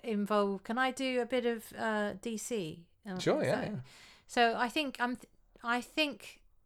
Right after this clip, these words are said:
Speaker 1: that where Wonder Woman comes from is, is a bit
Speaker 2: Uh, Themyscira.
Speaker 1: I wouldn't get on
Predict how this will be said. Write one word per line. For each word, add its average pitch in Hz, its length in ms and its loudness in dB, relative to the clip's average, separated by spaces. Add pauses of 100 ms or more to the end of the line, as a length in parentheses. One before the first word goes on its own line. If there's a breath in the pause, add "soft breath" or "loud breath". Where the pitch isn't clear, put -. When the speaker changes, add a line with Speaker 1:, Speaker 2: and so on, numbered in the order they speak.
Speaker 1:
that 226 360 0
where 233 280 4
Wonder 220 260 0
Woman 180 240 0
comes 180 260 -4
from 160 460 -4 (300)
is, 196 240 -4 (300)
is 202 160 -2
a 190 60 -2
bit - 280 0 (160)
Speaker 2:
Uh, - 100 -6 (100)
Themyscira. 120 680 4
Speaker 1:
I 214 100 4
wouldn't 208 220 0
get 208 120 2
on 185 340 0